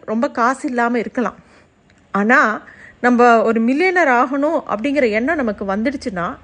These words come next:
இந்த புஸ்தகத்துல சொ-, சொல்லியிருக்கக்கூடிய சில ஆக்ஷனபிள் பிளான்ஸ், அதாவது செயல்படுத்தக்கூடிய சில திட்டங்கள் இருக்கு. அதை பண்ணும்போது கண்டிப்பா நம்மளால, நம்மளும் பணக்கார ஆக முடியும் அப்படின்னு கான்ஃபிடென்ட்டா சொல்றாங்க.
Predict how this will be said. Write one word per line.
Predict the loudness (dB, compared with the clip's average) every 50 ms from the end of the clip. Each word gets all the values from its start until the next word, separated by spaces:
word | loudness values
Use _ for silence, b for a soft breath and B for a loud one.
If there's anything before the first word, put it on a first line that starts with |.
| b b b b b b b b b _
இந்த | -4 0 2 2 0
புஸ்தகத்துல | 0 -4 -4 -2 -4 -2 0 -2 -2 -2 -2
சொ-, | -8 -12 _ -18 _ -16 -2 0
சொல்லியிருக்கக்கூடிய | 0 2 2 0 0 -2 -4 -4 -2 -2 -2
சில | -2 -2 -2 -2 0
ஆக்ஷனபிள் | 0 0 0 -2 -2 -6 -10 -8 -6 -4 -2 0 0 -2 -2 -4
பிளான்ஸ், | -4 0 2 2 2 2 0 -4 -6 -10 -12 -14 -14 -10
அதாவது | -4 0 0 2 2 2 0 0
செயல்படுத்தக்கூடிய | 2 2 2 2 0 -2 -4 -4 -2 -2 -4 -4 -4 -6 -6 -4 -4 -2 -2 -2 -2
சில | -2 -2 -4 -4 -2 0 0 0 -2 B B B B B B B _
திட்டங்கள் | -6 -6 -2 0 0 0 2 2 0 0
இருக்கு. | 0 -4 -6 -8 -10 -14 -16 -16 _ _ b b b b b b
அதை | _ -2 0 0 0 2
பண்ணும்போது | 0 0 2 0 0 -2 0 0 0 0 0 -2 -2 -4 -4 -4
கண்டிப்பா | -4 -2 -2 0 0 -2 0 0 -2
நம்மளால, | 0 -2 -2 -2 -2 -2 0 0 -2 -2 -4 -8 -14 _ _
நம்மளும் | -4 -2 -2 -2 -2 -2
பணக்கார | -2 -4 -4 -2 -2 -2 -2 0
ஆக | 0 0 -2 -2 -2 -4
முடியும் | -4 -4 -4 -4 -4 -4 -4 -4 -6 _
அப்படின்னு | -10 -6 -6 -4 -4 -2 -2 0 -2 -2 -4 -4 -2
கான்ஃபிடென்ட்டா | 0 2 2 2 0 -2 -2 -2 -2 -2 -2 -2 -4 -2 -2
சொல்றாங்க. | -6 -8 -6 -6 -6 -6 -6